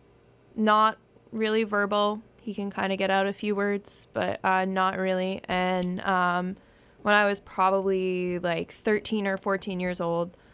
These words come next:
um, he came to visit us in Maine when we were on,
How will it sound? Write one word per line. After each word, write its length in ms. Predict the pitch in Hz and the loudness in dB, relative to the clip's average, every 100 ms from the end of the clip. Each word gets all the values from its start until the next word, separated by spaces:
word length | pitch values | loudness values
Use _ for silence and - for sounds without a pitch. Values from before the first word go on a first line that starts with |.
| - - | -20 -8
um, 560 | 185 175 170 170 180 202 - _ _ _ - | 0 0 0 -2 -6 -10 -14 _ _ _ -20
he 200 | - 214 | -8 -6
came 360 | 185 208 202 190 | -4 -2 -2 -2
to 140 | 190 180 | -4 -8
visit 540 | 175 190 185 170 - - | -2 -2 -2 -4 -4 -2
us 460 | 175 175 - - - _ - - - | -2 -2 -10 -20 -20 _ -20 -12 -2
in 180 | 185 | 0
Maine 380 | 185 180 170 170 - | 2 2 0 -2 -4
when 180 | 185 | -2
we 60 | 180 | -2
were 100 | 175 | -2
on, 280 | 175 175 170 | -2 -2 -4